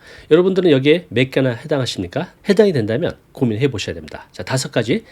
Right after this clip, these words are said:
다시 정리해 드릴게요. 첫 번째, 과신. "내 노후는 어떻게 되겠지?"라는 그 지나친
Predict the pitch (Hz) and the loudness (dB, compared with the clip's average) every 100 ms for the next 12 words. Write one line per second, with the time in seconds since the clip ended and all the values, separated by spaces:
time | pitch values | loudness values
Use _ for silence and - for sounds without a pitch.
0 | - - 113 165 196 104 95 92 - - | -18 -10 -8 -8 -8 -8 -8 -10 -14 -12
1 | 185 - _ - 214 220 - - _ - | -12 -12 _ 0 4 6 4 -2 _ -20
2 | - 156 170 170 - _ - - 156 - | -2 4 4 2 -4 _ -2 2 2 0
3 | - - _ _ _ - 143 175 156 160 | -18 -20 _ _ _ 2 6 6 6 4
4 | 165 165 135 - 160 127 147 - 113 - | 4 0 -2 -4 -2 0 -2 0 -2 -2
5 | - 127 175 240 - _ _ _ _ 170 | -2 2 2 0 -4 _ _ _ _ -4
6 | 143 190 202 185 - 240 | -2 0 0 -2 -2 -2